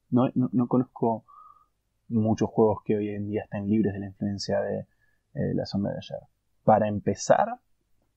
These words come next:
en realidad esto podría decirlo al final, porque históricamente viene mucho después, pero para empezar, la mecánica de ventaja y desventaja de quinta edición de D and D tranquilamente podría estar tomada directamente de La Sombra del Ayer.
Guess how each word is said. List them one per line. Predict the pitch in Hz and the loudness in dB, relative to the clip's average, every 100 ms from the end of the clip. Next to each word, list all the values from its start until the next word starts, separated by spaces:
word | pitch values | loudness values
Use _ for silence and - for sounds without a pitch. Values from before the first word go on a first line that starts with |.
| _ _ - - | _ _ -20 0
en | 131 | 8
realidad | 131 180 | 10 10
esto | 180 151 | 8 6
podría | 123 120 | 6 6
decirlo | 120 - 131 | 4 4 2
al | |
final, | - 113 110 | 4 2 2
porque | 101 | 0
históricamente | 92 113 110 104 104 | 0 0 2 0 -2
viene | 101 101 | -4 -4
mucho | 98 101 95 | -4 -4 -6
después, | 95 - 104 - | -4 0 2 0
pero | 107 95 92 | -6 -6 -6
para | 98 104 | -6 -6
empezar, | 98 - 147 165 - _ | -6 0 4 4 0 _
la | - 101 98 | -2 0 0
mecánica | 98 131 147 117 | 0 0 2 2
de | 107 | 0
ventaja | 104 113 - 104 | 2 2 2 -4
y | |
desventaja | 101 104 101 104 - - - _ _ _ _ _ | -6 -8 -2 -2 -2 -12 -18 _ _ _ _ _
de | - 104 98 95 95 | -4 0 0 -2 -2
quinta | 110 110 107 | 0 2 0
edición | 95 - 110 147 | -2 -4 -2 -2
de | 123 | -2
D | 101 | -2
and | 98 101 | -2 0
D | 147 208 _ _ _ _ _ _ _ _ _ _ | -2 -2 _ _ _ _ _ _ _ _ _ _
tranquilamente | - 110 196 202 190 | -2 0 2 0 0
podría | 156 127 147 | 4 4 4
estar | 135 143 147 | 2 2 2
tomada | 127 123 147 135 | 0 0 0 0
directamente | 107 117 - 117 127 117 | 0 -2 0 -2 -2 -2
de | 107 | -4
La | |
Sombra | - 123 113 | -4 -4 -2
del | 101 | -2
Ayer. | - 139 | -2 -2